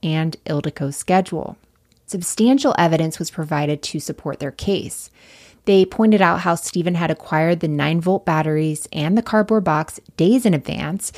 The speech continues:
and that he used materials consistent with his past rocket-making activities.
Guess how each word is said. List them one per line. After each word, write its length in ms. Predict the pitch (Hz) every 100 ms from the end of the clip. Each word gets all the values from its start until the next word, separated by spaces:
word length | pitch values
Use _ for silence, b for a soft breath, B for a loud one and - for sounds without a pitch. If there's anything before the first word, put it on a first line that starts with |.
| B B B
and 240 | 202 185
that 60 | 180
he 80 | 180
used 320 | 170 180 175
materials 500 | 160 - 160 160 160
consistent 580 | - 165 - 175 - -
with 120 | 160
his 160 | 147 -
past 440 | - 185 185 - -
rocket-making 640 | 160 151 - 147 147 147
activities. 840 | 131 - - 208 208 - - -